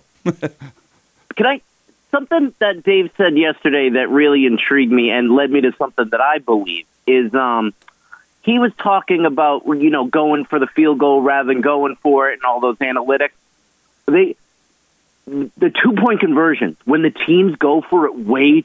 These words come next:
Speaker 2: too early, <laughs> and then there's four different scores that happen in between, and it's like they wanna get to, like, this number of seven or this magical number.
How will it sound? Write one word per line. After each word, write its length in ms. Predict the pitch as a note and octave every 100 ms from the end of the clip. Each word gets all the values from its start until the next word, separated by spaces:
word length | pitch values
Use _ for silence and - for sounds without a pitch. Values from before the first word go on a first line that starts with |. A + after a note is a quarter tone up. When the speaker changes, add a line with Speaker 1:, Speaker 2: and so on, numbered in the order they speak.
| -
Speaker 2:
too 180 | E3+ D3
early, 540 | C3 C3+ C#3+ D#3+ F#3 F3 - -
<laughs> 260 | F2 D#2+ E2
and 140 | F3
then 140 | F#3+ G3
there's 160 | F3+ - -
four 220 | A#3+ B3
different 380 | A#3+ A#3 A3 E3+
scores 380 | - A3+ A3+ F#3
that 100 | F#3
happen 380 | F3 F#3+ - F#3+
in 160 | F#3+ E3+
between, 600 | D3 - G3 F#3+ C3+ B2+
and 120 | E3
it's 120 | C#3+
like 220 | F3 - _ - _ -
they 100 | F#3
wanna 300 | G#3 B3 A3+
get 360 | D3+ G3 - -
to, 120 | F#3
like, 220 | D#3+ C#3
this 160 | D#3 -
number 580 | C3 C#3 D#3+ E3 D3+ D3
of 120 | A#2+ -
seven 320 | D#3 D3 C3 C3
or 100 | B2+
this 160 | C3+ -
magical 460 | D#3 E3 D#3 C#3+
number. 500 | C3+ D3+ F3 B2 G2